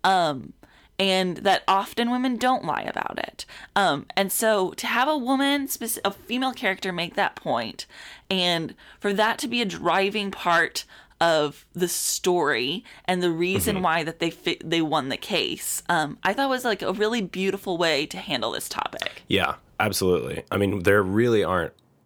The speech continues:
Speaker 2: women characters <laughs> in this movie. Like, we, like, I feel like, uh, Kate Hudson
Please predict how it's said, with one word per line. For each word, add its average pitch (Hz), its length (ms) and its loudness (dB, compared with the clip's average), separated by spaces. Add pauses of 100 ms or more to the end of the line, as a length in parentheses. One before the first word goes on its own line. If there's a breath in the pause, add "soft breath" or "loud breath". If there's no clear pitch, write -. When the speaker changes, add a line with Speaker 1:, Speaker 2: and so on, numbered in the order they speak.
(100)
Speaker 2:
women 80 380 -2
characters - 600 -4
<laughs> - 100 -14
in 87 180 -2
this - 220 -4
movie. - 360 -4
Like, 82 220 0
we, 95 100 4
like, 80 240 0 (460 loud breath)
I - 80 0
feel 107 220 4
like, 90 240 2
uh, 80 160 4
Kate 92 220 2
Hudson 85 520 -4